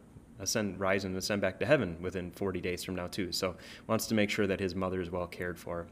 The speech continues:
Uh, he, he loves her deeply and cares for her, even, even in this moment. So you just see, um, Jesus' active obedience, his, his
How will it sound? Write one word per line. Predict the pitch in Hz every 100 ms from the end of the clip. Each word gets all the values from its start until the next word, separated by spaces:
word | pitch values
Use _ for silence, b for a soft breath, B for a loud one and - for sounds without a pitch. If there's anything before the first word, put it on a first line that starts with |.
| -
Uh, | 87 87
he, | 87 85
he | 92
loves | 95 101 -
her |
deeply | 90 90 - 85 87
and | 90
cares | 95 87
for | - 90
her, | 87 90 -
even, | - 101 95 B B B B B B -
even | 120 120
in | 110 101
this | 95 -
moment. | 92 90 87
So | - 95
you | 92 90
just | 92 -
see, | 107 90 87 -
um, | 90 87 90 -
Jesus' | 107 90 - - - - - - - - - - - -
active | 110 110 - 107
obedience, | 101 90 98 90 80 -
his, | 92 -
his | 92